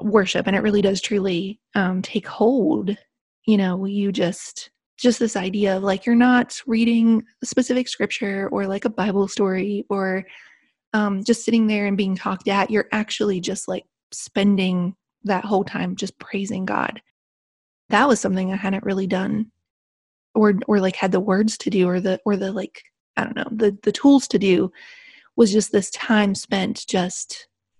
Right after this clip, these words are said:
um, letting God speak to you, you praising God, you thanking God. And he just really started to have a lot of conversations there with me about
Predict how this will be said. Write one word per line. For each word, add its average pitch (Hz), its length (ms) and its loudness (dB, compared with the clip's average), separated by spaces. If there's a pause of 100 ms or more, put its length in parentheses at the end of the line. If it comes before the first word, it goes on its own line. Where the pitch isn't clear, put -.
(160)
um, 220 520 -4 (760)
letting 226 340 4
God 196 400 2
speak 220 240 -2
to - 100 -2
you, 285 360 8
you 233 180 6
praising 220 420 4
God, 196 240 2
you 196 120 -4
thanking 208 440 0
God. 185 300 4 (440)
And 233 100 10
he 247 120 12
just 220 180 6
really 185 260 2
started 185 220 -2
to 180 40 -4
have - 120 -4
a 185 40 0
lot 170 140 0
of 180 60 -6
conversations 185 680 -2
there 180 180 2
with 185 160 -2
me 190 300 4
about 190 880 0